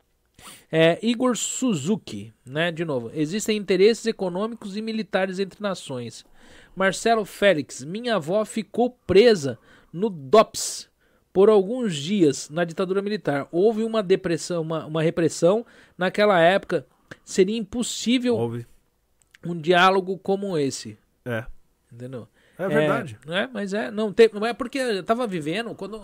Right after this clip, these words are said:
Speaker 1: quando a, o, o, o regime militar entrou, foi pra reprimir algo que tava acontecendo
Speaker 2: É,
Speaker 1: no
Speaker 2: meu
Speaker 1: país.
Speaker 2: pai ficou dois anos preso.
Speaker 1: Então, o que que aconteceu?
Speaker 2: E ele
Speaker 1: Ele,
Speaker 2: não con-
Speaker 1: é.
Speaker 2: é.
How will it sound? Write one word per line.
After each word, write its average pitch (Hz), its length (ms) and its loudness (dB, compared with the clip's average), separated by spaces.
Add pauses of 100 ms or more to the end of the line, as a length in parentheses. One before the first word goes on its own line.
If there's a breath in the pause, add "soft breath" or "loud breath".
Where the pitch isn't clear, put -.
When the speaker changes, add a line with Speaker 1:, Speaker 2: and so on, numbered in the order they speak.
Speaker 1:
quando 233 220 -10
a, 160 340 -2
o, 143 160 -4
o, 131 840 -8
o - 40 -12
regime 135 260 -10
militar 127 300 -8
entrou, 151 440 -6 (340 loud breath)
foi 180 180 0
pra 220 160 -4
reprimir 254 800 0 (100)
algo 247 240 -4
que - 80 -20
tava 262 140 -6
acontecendo 254 300 -10
Speaker 2:
É, - 40 -12
Speaker 1:
no 135 60 -8
Speaker 2:
meu 113 120 -4
Speaker 1:
país. - 100 -2
Speaker 2:
pai 123 100 0
ficou 165 240 -2
dois 165 240 -2
anos 170 200 -6
preso. 107 260 -6
Speaker 1:
Então, 214 380 -2
o 226 40 -12
que 240 140 -10
que 247 60 -4
aconteceu? 220 680 -2
Speaker 2:
E 113 60 -2
ele 151 80 2
Speaker 1:
Ele, 151 40 0
Speaker 2:
não 139 120 -6
con- 147 100 -6
Speaker 1:
é. 156 120 -2 (180)
Speaker 2:
é. - 140 -20